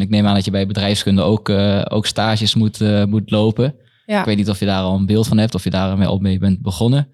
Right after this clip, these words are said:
Speaker 2: Nee, het is gewoon één keer een half jaar. En ik mag zelf kiezen of ik het in leerjaar drie of vier inplan. Dus, eh,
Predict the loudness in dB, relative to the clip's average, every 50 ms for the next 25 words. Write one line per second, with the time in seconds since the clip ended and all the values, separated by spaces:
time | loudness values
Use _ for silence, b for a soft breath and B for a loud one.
0 | b b b b -2 0 0 0 0 -2 -4 -6 -4 -2 -2 -2 0 0 2 2
1 | 2 2 4 4 4 4 4 4 4 4 2 2 2 2 2 2 0 0 0 0
2 | -2 -2 0 0 0 0 -2 -2 -6 -6 -2 0 0 0 0 -2 -2 -2 -4 -6
3 | -2 0 2 2 2 2 2 2 2 0 2 2 2 2 0 -2 -4 -2 0 0
4 | 0 0 -2 -4 -2 0 0 0 0 0 0 2 2 0 0 2 2 2 2 2
5 | 0 -2 -2 -4 -4